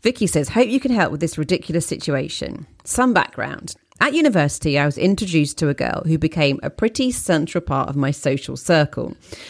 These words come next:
We saw each other at lectures several times a week, got lunch together, et cetera, et cetera. All very unremarkable, except for the fact that for the first few months of our friendship,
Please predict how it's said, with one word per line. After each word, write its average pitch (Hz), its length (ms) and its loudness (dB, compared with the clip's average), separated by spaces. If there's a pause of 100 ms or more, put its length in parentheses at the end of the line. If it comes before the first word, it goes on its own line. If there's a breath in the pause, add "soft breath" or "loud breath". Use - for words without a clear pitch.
(220 loud breath)
We 170 80 4
saw 302 180 4
each 247 160 2
other 196 200 6
at 156 100 4
lectures 175 420 0
several 180 380 2
times 170 340 2
a 156 80 -2
week, 147 320 0
got 147 180 -4
lunch 135 360 0
together, 175 500 2
et 156 160 -6
cetera, - 460 -2
et - 100 -6
cetera. 165 540 0
All 254 300 2
very 170 440 2
unremarkable, 151 680 2
except - 440 -2
for 196 100 -2
the 147 100 0
fact - 340 -4 (320 loud breath)
that 135 140 -4
for 175 80 -2
the 180 100 2
first 285 480 0
few 214 180 2
months 170 280 2
of 156 80 -4
our 165 120 4
friendship, - 600 0